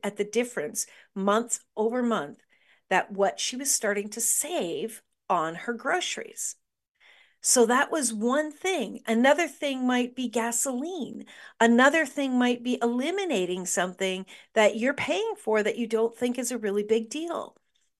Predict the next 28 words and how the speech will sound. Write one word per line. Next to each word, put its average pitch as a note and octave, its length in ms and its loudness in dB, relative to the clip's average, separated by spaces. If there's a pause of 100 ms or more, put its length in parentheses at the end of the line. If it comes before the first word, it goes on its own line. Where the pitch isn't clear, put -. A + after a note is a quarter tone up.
(340)
This D#4+ 500 0
is G4 280 0
where B3 200 2
you A3+ 160 2
gotta G#3+ 220 2
get G3+ 200 -2
clear A3+ 320 0
with G3+ 240 -6
yourself, - 540 -8
and G#3 160 0
you've G#3+ 140 -2
gotta D4 240 4
decide F#3+ 540 0
what's B3+ 360 2
most A#3 540 0
important G#3+ 520 -6
to - 120 -10
me E3 140 -10
right D#3 260 -6
now. - 240 -16 (440)
Getting C4 380 4
out F4+ 120 2
of D4 120 -4
debt F#3+ 480 -2 (420)
or A#3 160 10
being A#3+ 400 4
a G3+ 120 6
little D#4 720 0